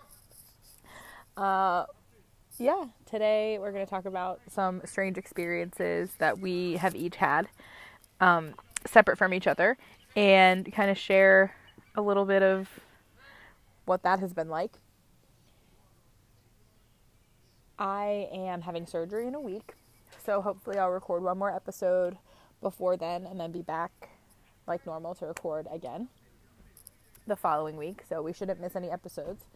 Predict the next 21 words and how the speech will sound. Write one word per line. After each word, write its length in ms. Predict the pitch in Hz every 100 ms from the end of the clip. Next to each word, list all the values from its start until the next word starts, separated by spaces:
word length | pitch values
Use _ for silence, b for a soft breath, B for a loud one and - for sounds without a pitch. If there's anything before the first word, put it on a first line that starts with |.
| b b b b b b _
Um, 500 | 214 202 190 185 185 - - _ _ _ _ _ _ _ _ _ _ _ _ _ -
I'm 120 | 208
hoping 640 | - 233 247 202 190 208 196
that 500 | 190 175 170 - - -
in 720 | 196 180 175 170 175 170 180 180
the 60 |
n-, 140 | 170 170 -
one 400 | 185 170 175 180
or 140 | 180 _ _ -
both 240 | 170 170 185
of 100 | 170
the 80 |
next 260 | 165 165 -
two 80 | 170
episodes 440 | 160 - 165 165 - B B B
to 180 | - 208
hear 400 | - 196 190 190
from 220 | - 180
some 180 | - 185
new 140 | 175
voices. 880 | 175 165 175 - 160 160 175 - -